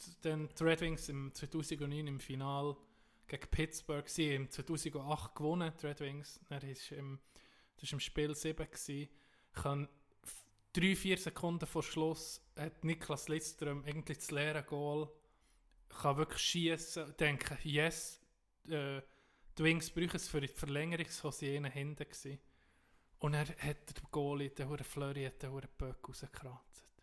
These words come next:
Und dann bin ich einfach, weißt, bist morgen um vier Uhr, bist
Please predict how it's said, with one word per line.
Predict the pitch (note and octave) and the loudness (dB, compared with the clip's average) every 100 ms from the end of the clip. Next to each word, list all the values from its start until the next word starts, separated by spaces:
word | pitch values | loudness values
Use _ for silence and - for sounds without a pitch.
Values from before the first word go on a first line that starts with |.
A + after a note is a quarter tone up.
| - | 0
Und | D#3 | 2
dann | D3+ | 4
bin | C#3+ C#3 | 2 -2
ich | |
einfach, | B2+ - - - _ _ _ _ - - - | -4 -10 -16 -20 _ _ _ _ -20 -4 4
weißt, | E3 - | 6 8
bist | F3 | 8
morgen | F3 E3+ F#3 G3 F#3 | 10 12 12 12 6
um | D#3 | 4
vier | - D#3+ D#3+ | 4 4 4
Uhr, | D3+ C3 - - - | 4 0 -4 -16 -4
bist | - D3 | 2 4